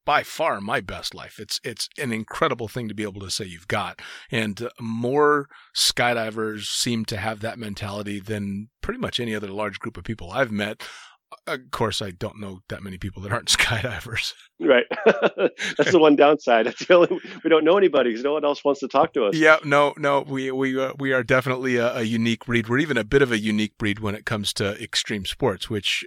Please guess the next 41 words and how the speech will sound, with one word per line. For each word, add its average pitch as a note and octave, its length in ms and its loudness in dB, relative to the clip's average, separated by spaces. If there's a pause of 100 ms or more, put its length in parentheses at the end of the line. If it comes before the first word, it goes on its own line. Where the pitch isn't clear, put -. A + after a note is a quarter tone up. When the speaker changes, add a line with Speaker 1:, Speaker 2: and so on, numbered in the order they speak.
Speaker 1:
is A#2+ 240 -8
a A2+ 200 -12
bit G#2+ 140 -4
of G2 100 -8
a F#2+ 40 -16
badge F#2+ 320 -8
of F#2+ 100 -14
honor. G2 420 -10
They G2 120 -6
think - 260 -14
we're F#2 160 -12 (220)
a G#2 60 -10
little G2 220 -12
bit G2 200 -12
more G2+ 240 -10
off F#2+ 220 -10
the G2 100 -8
rails, F#2+ 260 -10
which A#2 160 -4
is - 100 -2
fine A2+ 220 -4
by G2 160 -6
me. G2 260 -8 (520)
So, E3 240 8 (280)
uh, C#3 240 6
as D3+ 240 6
we, D#3 240 4
uh, C3+ 80 8
uh, A#2 460 0
taper D3+ 300 2
towards D3 300 2
the B2 180 -4
end, C3+ 260 0
I A#2+ 100 0
wanna C3+ 280 2
know, C3 180 2
how B2+ 220 2
do D3 100 4
people D#3+ 260 -4
find C3 320 0
out A#2+ 360 0